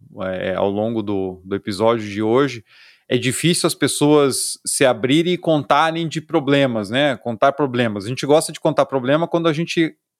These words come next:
saiu com uma solução excelente e deu tudo certo e tudo mais. A gente, claro que vai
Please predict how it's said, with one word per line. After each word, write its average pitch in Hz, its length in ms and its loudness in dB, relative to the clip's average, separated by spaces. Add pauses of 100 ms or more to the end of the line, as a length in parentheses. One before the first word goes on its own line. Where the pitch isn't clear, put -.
(200)
saiu 151 380 2
com 170 100 -6
uma 151 160 0
solução 147 580 0
excelente 156 760 2
e 156 60 2
deu 143 200 2
tudo 139 240 -4
certo 160 800 4
e 139 60 -2
tudo 139 220 -4
mais. 156 540 0 (580)
A 117 140 0
gente, 131 300 -4
claro 156 400 2
que 143 120 -6
vai 113 560 2